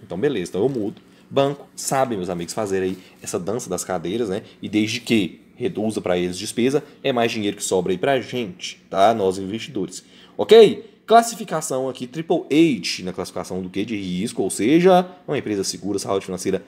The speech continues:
legal pra tar aí, tá? Em, se investindo. E aqui uma tabelinha também, o consolidado dos resultados, você consegue observar o quê?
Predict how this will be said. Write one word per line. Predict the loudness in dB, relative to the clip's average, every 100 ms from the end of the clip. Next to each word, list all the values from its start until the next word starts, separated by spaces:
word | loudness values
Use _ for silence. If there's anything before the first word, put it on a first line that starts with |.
| -14 -4
legal | 2 2 4 4 4 0 -6
pra | -4
tar | 0 2
aí, | 2 -2 -6
tá? | -4 -4 -4 -4
Em, | -4 -4 -6
se | -10 -6
investindo. | -4 -2 -2 -4 -6 -4 -6 -8 -20 -2
E | -2
aqui | 0
uma | 0
tabelinha | 2 2 2 0 -8 -10 _
também, | -6 -4 -4 -8 -20 -20
o | -10
consolidado | -6 -2 -2 0 0 0
dos | -2 -2
resultados, | -4 -4 -4 -4
você | -6
consegue | -8 -6 -6 -2
observar | -2 -2 -4 0
o | 0
quê? | -2 -10